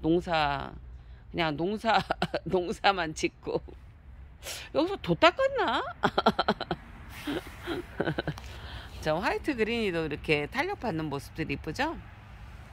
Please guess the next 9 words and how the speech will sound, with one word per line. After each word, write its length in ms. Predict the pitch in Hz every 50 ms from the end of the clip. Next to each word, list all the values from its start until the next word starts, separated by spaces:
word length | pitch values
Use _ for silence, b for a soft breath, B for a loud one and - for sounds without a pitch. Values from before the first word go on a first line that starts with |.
| - - - - - - - - - - - - - - B B B B B B B B B B B B B
아, 240 | - 170 185 196 190
이쪽에는 960 | 190 208 240 - 339 320 320 302 269 247 240 233 233 226 233 226 220 190 160 139
지금 320 | - 190 180 185 175 165 151
레드 240 | 175 202 233 - 330
타이거 380 | - - 262 254 233 190 190 175
마리아도 480 | 151 151 147 156 196 220 202 165 151
있고요. 680 | 151 147 - - - 147 151 165 196 214 185 156 135 131 127
그 80 | -
다음에, 680 | - 165 165 165 165 160 156 156 151 156 175 208 220 220